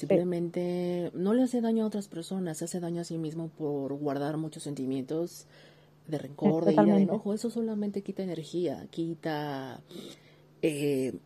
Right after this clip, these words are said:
Speaker 1: paz en el corazón. Y yo he aprendido eso, a no engancharme ya y a continuar mi vida y ser feliz y,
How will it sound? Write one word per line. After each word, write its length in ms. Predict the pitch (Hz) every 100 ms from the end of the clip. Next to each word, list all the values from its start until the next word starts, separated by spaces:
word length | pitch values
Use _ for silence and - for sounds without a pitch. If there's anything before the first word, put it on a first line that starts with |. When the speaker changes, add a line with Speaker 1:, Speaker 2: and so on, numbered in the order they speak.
| - -
Speaker 1:
paz 240 | 170 175
en 100 | 175
el 120 | 151
corazón. 600 | - 139 139 151 147 143 -
Y 560 | 151 156 151 147 139 143
yo 200 | 156 202
he 20 |
aprendido 420 | 220 220 214 208
eso, 220 | 208 214
a 60 | 165
no 100 | 170
engancharme 540 | 190 196 196 185 185
ya 360 | 180 170 170 196
y 120 | 196
a 60 | 151
continuar 340 | 143 147 151
mi 140 | 165 170
vida 260 | 160 165
y 60 | 185
ser 160 | 170 151
feliz 520 | 170 156 151 160 -
y, 380 | 180 - 82